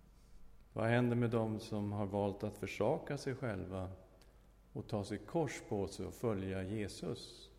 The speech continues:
Hur, hur är det? Ja, det kan jag säga, att finns det inget evigt liv, då är det godnatt för de kristna. <laughs>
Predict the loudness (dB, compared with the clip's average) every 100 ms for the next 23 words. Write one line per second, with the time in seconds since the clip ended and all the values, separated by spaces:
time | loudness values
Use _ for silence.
0 | -20 -20 -20 -20 -20 -20 -20 -20 -20 -20
1 | -20 -20 -20 -20 -20 -20 -6 0 2 0
2 | -2 -8 -2 2 2 2 2 -2 -8 -16
3 | -20 -20 -20 -20 -20 -20 -20 -20 -20 -20
4 | -20 -20 -20 -20 -20 -20 -20 -20 -20 -20
5 | -20 -20 -20 -20 -20 -18 0 4 6 6
6 | 4 4 4 4 4 4 4 2 0 0
7 | 2 2 2 2 2 4 4 4 0 0
8 | 2 2 2 0 2 6 6 4 2 -2
9 | -8 -16 -18 -20 -20 -20 -20 -14 -2 2
10 | 4 4 0 2 2 4 2 0 -2 0
11 | 4 4 4 2 -6 -10 -2 0